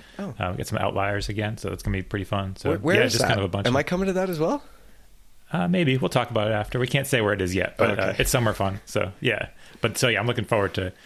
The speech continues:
Speaker 2: kinda switching up from the, we just did the budget bikes, but now get on some enduro bikes. It's gonna be fun.
Speaker 1: Yeah.
Speaker 2: So yeah. And then bike to forget. Yeah, I mean, th-, that Ghost didn't blow me away, but we've kind of been mean enough for that already. So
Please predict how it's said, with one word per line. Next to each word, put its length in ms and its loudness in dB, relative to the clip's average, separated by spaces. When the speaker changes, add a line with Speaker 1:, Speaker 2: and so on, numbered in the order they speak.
Speaker 2:
kinda 140 0
switching 340 -2
up 140 0
from 140 0
the, 200 -2
we 80 0
just 160 -2
did 100 2
the 80 2
budget 280 2
bikes, 240 2
but 120 -4
now 120 2
get 120 -2
on 140 0
some 240 -4
enduro 320 4
bikes. 240 -2
It's 80 -12
gonna 120 -6
be 40 -4
fun. 260 -10
Speaker 1:
Yeah. 120 -4
Speaker 2:
So 160 -2
yeah. 260 0
And 120 0
then 200 2
bike 200 2
to 80 -2
forget. 320 0
Yeah, 160 2
I 40 0
mean, 240 0
th-, 140 -2
that 180 0
Ghost 260 0
didn't 160 0
blow 160 0
me 100 0
away, 220 0
but 280 -4
we've 140 -2
kind 160 2
of 140 -2
been 140 0
mean 160 2
enough 240 -2
for 80 0
that 140 2
already. 280 2
So 160 -4